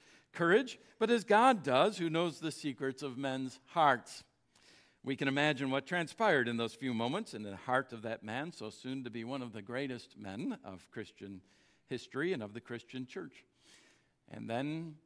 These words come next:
he sprang off his horse and he rushed to the leper and he threw his arms around him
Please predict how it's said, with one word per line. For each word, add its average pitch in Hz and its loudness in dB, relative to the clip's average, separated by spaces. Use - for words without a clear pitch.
he 139 -8
sprang 131 -4
off 127 -4
his 160 -10
horse 127 -6
and 139 -8
he 151 -6
rushed 120 -8
to 160 -14
the 156 -10
leper 139 -6
and 127 -12
he 147 -8
threw 139 -4
his 151 -2
arms 110 -8
around 98 -10
him 104 -10